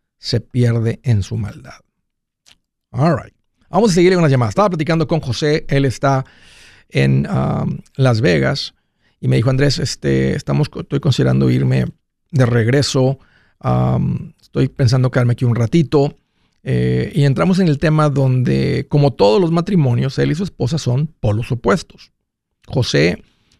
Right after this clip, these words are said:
se llama admini-, se dice administrador, por no decirse ahorrativo o tacaño, pero José encuentra placer, disfruta el trabajar y acumular dinero. A nosotros nos causa placer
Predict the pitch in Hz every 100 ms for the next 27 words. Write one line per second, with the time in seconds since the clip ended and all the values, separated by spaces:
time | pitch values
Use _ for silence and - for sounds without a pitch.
0 | _ - - 139 127 139 143 160 - 147
1 | 135 139 131 143 143 131 127 175 156 147
2 | 135 127 - 123 113 131 190 143 131 143
3 | 113 170 156 147 - 143 123 120 107 127
4 | 135 180 127 123 123 120 160 - _ _
5 | _ _ 117 117 - _ _ - - 139
6 | 143 - 143 131 143 - 123 - 143 156
7 | - - - _ _ 143 117 - 185 190
8 | 135 143 - _ _ _ - 123 127 113
9 | 104 135 139 - - _ _ _ 143 -
10 | 139 131 170 123 110 - _ _ _ _
11 | _ _ _ _ _ _ _ _ - 131
12 | 131 170 151 - - 156 170 - 165 -
13 | _ 131 117 101 - 160 151